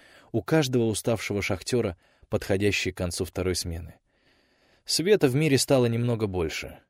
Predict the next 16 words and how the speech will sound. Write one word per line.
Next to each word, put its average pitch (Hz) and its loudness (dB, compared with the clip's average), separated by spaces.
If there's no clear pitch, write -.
радостнее 117 2
стало 107 0
под 92 -2
землей 90 -2
на 95 -4
километровой 92 0
глубине. 85 -6
Люди 135 2
вздохнули 113 -2
свободнее, 82 -6
улыбнулись, 104 0
подставляя 123 2
лицо 104 0
невидимым 104 -2
солнечным 95 -2
лучам, 104 -6